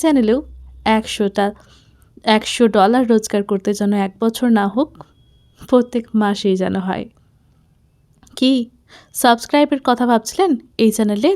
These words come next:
দেড় লাখের ওপর সাবস্ক্রাইবার, তারপরেও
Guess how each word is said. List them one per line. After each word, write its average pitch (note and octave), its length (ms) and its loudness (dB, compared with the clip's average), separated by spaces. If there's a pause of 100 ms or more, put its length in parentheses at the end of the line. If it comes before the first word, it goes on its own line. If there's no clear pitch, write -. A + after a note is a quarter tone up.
(120)
দেড় G3+ 220 4
লাখের F#3 280 -2
ওপর F3+ 160 -4
সাবস্ক্রাইবার, F#3 680 -6 (1120)
তারপরেও A3 600 0